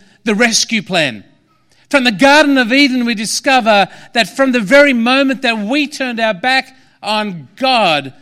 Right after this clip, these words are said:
that he put into a plan that there will be a way that we could be made right with God.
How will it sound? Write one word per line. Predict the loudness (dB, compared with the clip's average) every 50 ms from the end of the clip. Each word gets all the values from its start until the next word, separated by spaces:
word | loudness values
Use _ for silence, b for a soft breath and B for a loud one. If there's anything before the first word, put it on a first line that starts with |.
| b b b b
that | -8 -6 -4
he | -2 0 0 0
put | 0 -2 -4 -4
into | -4 -8 -8 -8 -8
a | -10 -10
plan | -10 -8 -6 -4 -2 -2 -2 -2 -4 -6 -10 B B B
that | B -6 -4
there | -2 -2 -2
will | 0 2 2 0 0
be | 0 -2 -2
a | -2 -2
way | -2 -2 0 0 2 2 0 -2 -4 -6 B B B
that | -6 -4 -4
we | -2 -4 -4
could | -4 -6 -6
be | -6 -4
made | -4 -2 -2 0 -2 -2
right | -2 -2 -2 0 0 0 -2 -4 -8 b b b b b
with | -4 -4 -4 -4
God. | -2 0 0 0 0 -2 -6 -10